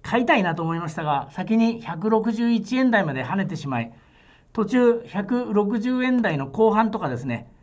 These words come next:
えー、七五とか、そういったところをこう拾って、えー、えー、見たけどストップがついてしまうと。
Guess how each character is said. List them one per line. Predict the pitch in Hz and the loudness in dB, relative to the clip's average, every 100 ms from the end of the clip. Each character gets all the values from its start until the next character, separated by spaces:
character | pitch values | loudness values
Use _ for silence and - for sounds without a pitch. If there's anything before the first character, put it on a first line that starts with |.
| _ - | _ -14
え | 143 135 | -8 -2
ー、 | |
七 | 156 190 208 | 0 2 2
五 | 196 208 | 2 -2
と | 196 | -4
か、 | 120 - | -6 -8
そ | - | -6
う | 233 | -6
い | |
っ | |
た | 240 | -4
と | 226 | -2
こ | 233 | 6
ろ | 226 180 | 8 6
を | - | 2
こ | 175 139 | 0 0
う | |
拾 | 120 208 214 | 0 2 0
っ | |
て、 | - 220 214 180 | 0 0 0 0
え | 185 190 190 185 185 175 - - - | -4 -2 -2 -4 -6 -8 -12 -20 -16
ー、 | 143 | -12
え | 160 | -6
ー、 | |
見 | 196 | -4
た | 220 | -2
け | 196 | 0
ど | 202 | 0
ス | 160 | 0
ト | - | 0
ッ | 226 | 0
プ | 185 | 0
が | 123 | -4
つ | 160 | -4
い | |
て | 143 | -4
し | 131 | -2
ま | 120 | -2
う | |
と。 | - | -4